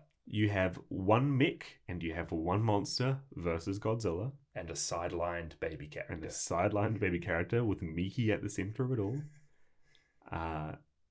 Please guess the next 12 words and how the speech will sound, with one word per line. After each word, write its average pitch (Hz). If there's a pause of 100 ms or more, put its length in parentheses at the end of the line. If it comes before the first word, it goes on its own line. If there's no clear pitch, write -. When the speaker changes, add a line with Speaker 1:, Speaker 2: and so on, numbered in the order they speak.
(460)
Speaker 1:
and 104 (540)
the 113 (680)
I, 113
I, 120 (140)
I 113
thought 135
I 123
would 120
love 90
the 87
mech 80
stuff. -